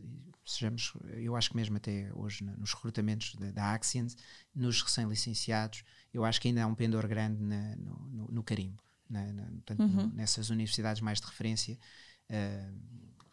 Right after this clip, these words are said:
Speaker 1: agora, o que é que eu também, eh, tenho vindo, que é duas coisas que tenho vindo a observar, que é, primeiro, eu acho que ao longo da carreira, eh, esse peso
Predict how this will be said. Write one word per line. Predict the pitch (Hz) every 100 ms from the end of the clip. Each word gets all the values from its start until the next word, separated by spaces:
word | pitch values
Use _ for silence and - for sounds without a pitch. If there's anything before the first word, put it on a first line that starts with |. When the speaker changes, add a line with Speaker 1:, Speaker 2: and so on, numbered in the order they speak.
| - - - _ _ _ -
Speaker 1:
agora, | 156 151 139
o |
que | 175
é |
que | 165
eu | 175
também, | 170 170 165 165 160 160 -
eh, | - 139 143 -
tenho | 147
vindo, | 135 151 147 143 143 - -
que | -
é | 135 - _ -
duas | 185 139 131 131 139 -
coisas | 131 127 139 147 -
que | -
tenho | 131 123
vindo | 120 127 123
a |
observar, | 117 - 117 127 143
que | 151 - 139
é, | 113 104 - - - - - _ _ _
primeiro, | 160 165 143 104 104 _ _ _ _ _
eu | -
acho | 170 -
que |
ao | 175
longo | 175
da | 165
carreira, | 170 160 139 127 107 110 - _ _ _ - _ _ -
eh, | 131 127 127
esse | 156 147 - - 156
peso | - 160 151 127 110 104